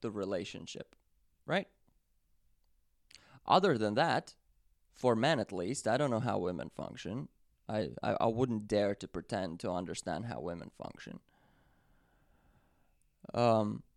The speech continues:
if you're not in a relationship, then sex is just, you, there's something inside you, and you're trying to get it out through your dick.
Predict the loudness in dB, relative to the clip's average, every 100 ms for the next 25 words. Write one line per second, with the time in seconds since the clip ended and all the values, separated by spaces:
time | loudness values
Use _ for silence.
0 | _ _ _ _ _ -2 2 4 4 4
1 | 4 2 -2 -2 -2 -4 -6 -8 -6 -6
2 | -2 -2 0 0 -2 -2 -4 -6 -4 0
3 | 0 0 -8 -16 _ _ _ _ _ _
4 | _ _ _ _ _ _ -20 _ _ -16
5 | -8 -8 -6 2 4 4 2 0 2 2
6 | 2 0 2 0 0 -2 0 0 -2 -2
7 | -4 -4 -12 _ _ _ _ _ _ -4
8 | -2 0 0 -2 -2 0 0 -2 -6 -4
9 | 0 0 0 0 -2 -2 -4 0 -2 -2
10 | -4 -6